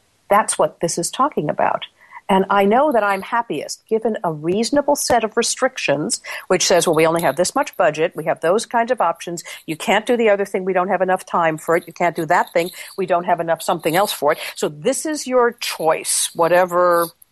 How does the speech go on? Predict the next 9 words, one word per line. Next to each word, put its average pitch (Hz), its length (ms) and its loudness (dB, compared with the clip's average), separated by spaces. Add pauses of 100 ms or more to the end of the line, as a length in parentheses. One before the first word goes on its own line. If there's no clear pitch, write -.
(140)
you've 175 260 -6
got. 151 240 2
This 170 180 -6
is 165 100 -8
your 151 140 -2
motley 175 460 -2
collection 180 680 -4 (300)
of 160 180 -2
options. 165 480 -4